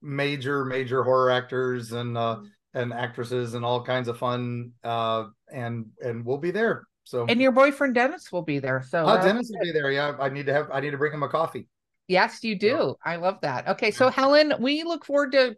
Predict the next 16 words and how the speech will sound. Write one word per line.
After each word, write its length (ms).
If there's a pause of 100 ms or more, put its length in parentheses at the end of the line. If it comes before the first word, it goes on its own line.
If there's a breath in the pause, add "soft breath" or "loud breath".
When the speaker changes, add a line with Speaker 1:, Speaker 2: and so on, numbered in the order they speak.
Speaker 2:
pl-, 120 (220)
please 240
come 180
up 160
and 140
meet 160
us. 260
We'd 160
love 260
that. 300
But 160
we 120
will 140
keep 200
you 140
updated 460